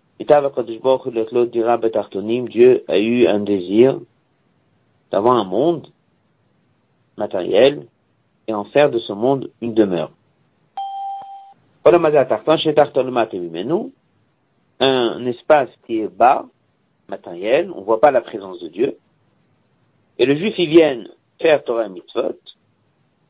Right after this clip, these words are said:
il amène une lumière qu'on ne voit pas encore, et dès qu'on aura fini, le monde, il devient une demeure pour Dieu. Ça, c'est la raison pour laquelle Dieu l'a créé le monde. Comment est-ce que ça se passe ?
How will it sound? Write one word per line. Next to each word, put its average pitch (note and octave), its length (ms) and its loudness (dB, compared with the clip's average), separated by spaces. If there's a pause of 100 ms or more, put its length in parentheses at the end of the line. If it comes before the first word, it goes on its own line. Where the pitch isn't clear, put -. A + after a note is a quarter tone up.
(100)
il A#2 140 0
amène D3 260 2
une C3 120 -4
lumière B2 420 -2
qu'on G#2+ 140 -12
ne G#2 80 -8
voit G#2 160 0
pas A#2 100 2
encore, G#2 540 0 (680)
et - 80 -8
dès F3 100 -2
qu'on F3+ 180 -4
aura E3 200 4
fini, C3 520 -10 (640)
le A#2 80 -4
monde, F3 240 0
il D#3+ 80 -2
devient C#3+ 300 2
une D#3 80 2
demeure C#3+ 340 2
pour A#2+ 160 -2
Dieu. F2+ 260 -8 (1160)
Ça, F3 140 6
c'est E3+ 80 0
la D3 120 2
raison B2+ 300 -2
pour C3 140 -2
laquelle A#2 300 0
Dieu A#2 120 4
l'a G#2+ 120 0
créé F#2+ 200 -6
le F2 60 -8
monde. E2+ 260 -14 (2000)
Comment E3 200 2
est-ce D3+ 140 -2
que A#2+ 80 -10
ça - 140 -14
se - 80 -20
passe ? D3 320 2